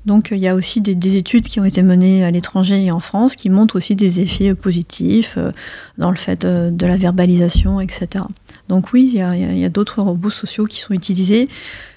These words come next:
Euh, il y a d'autres robots sociaux, euh, euh, à forme, euh, animale.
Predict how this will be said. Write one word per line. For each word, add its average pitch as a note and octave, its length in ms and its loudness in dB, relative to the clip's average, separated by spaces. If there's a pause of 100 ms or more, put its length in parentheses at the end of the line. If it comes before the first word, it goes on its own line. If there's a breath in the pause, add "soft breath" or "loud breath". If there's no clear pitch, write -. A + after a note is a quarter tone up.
(100)
Euh, F#3 200 2
il F#3 40 2
y F#3 40 2
a F#3+ 60 2
d'autres A3+ 280 -2
robots G#3+ 260 2
sociaux, G#3 560 0
euh, E3+ 600 0 (120)
euh, E3+ 260 -2
à - 20 -2
forme, F3+ 360 0
euh, E3+ 260 -2
animale. G#3 480 2